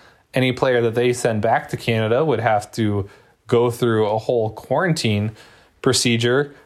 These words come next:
which means it's gonna be very hard for trades between U S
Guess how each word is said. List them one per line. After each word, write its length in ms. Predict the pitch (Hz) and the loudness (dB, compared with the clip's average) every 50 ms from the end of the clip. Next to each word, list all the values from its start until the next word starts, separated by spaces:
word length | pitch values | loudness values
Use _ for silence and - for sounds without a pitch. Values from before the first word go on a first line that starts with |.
| _ _ | _ _
which 160 | - 120 - | -6 -2 -2
means 180 | 131 127 120 117 | 0 0 0 0
it's 140 | 117 110 - | 0 0 0
gonna 140 | 135 120 113 | 0 0 0
be 100 | 113 110 | 0 0
very 480 | 110 117 - - 233 240 220 190 - | -2 -4 -2 0 2 2 2 2 0
hard 420 | 151 175 170 139 123 120 120 127 - | 0 0 0 0 0 0 -2 -4 -6
for 360 | - 135 123 120 117 113 113 | -4 -2 0 0 0 -2 -2
trades 340 | - - - 139 123 117 113 | -4 -2 -2 0 0 -2 -4
between 440 | - - 135 123 113 110 107 104 104 | -6 -4 -2 -2 0 -2 -2 -4 -4
U 260 | 120 120 113 113 113 | -2 0 2 2 2
S 300 | 113 113 - - - | 2 0 0 -4 -6